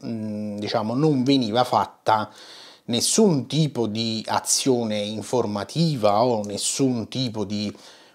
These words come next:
particolare, eh, ok, cosa. E poi c'erano i canali,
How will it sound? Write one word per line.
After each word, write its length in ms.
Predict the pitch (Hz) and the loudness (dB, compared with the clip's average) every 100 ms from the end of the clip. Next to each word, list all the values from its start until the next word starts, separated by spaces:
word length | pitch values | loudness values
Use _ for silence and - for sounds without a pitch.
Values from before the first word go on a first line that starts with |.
| _ | _
particolare, 1200 | - 160 - 143 123 123 123 127 113 107 104 104 | 0 0 0 -6 0 4 4 4 2 2 0 0
eh, 60 | 82 | -6
ok, 640 | - 92 - - 131 110 | -10 -8 -8 0 0 0
cosa. 560 | 104 120 90 - - - | -2 -2 -2 -2 -6 -8
E 100 | - | -10
poi 220 | - 233 | 2 2
c'erano 420 | 143 175 120 110 | 6 4 4 0
i 120 | 127 151 | 0 2
canali, 760 | 170 113 101 104 123 147 - | 2 2 -2 0 2 0 -2